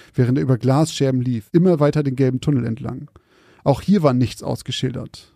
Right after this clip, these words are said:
Doch er kam wieder an einem alten rostigen Gerüst vorbei, das er glaubte wiederzuerkennen.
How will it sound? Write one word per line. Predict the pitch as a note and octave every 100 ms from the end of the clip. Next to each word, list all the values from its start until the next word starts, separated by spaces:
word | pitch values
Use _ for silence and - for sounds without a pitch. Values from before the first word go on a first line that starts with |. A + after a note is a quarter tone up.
| _
Doch | - C#3
er |
kam | C3 C#3+ C3
wieder | D3+ F3
an | D#3 D#3
einem | C#3+
alten | D3+ D3+ D3
rostigen | C#3+ - D3+ C#3
Gerüst | C3+ C3+ -
vorbei, | B2 A2 A2 A2 - - -
das | - B2
er | C3
glaubte | A2+ A2+ - B2
wiederzuerkennen. | A#2 G#2+ - B2 - - A2+ G#2+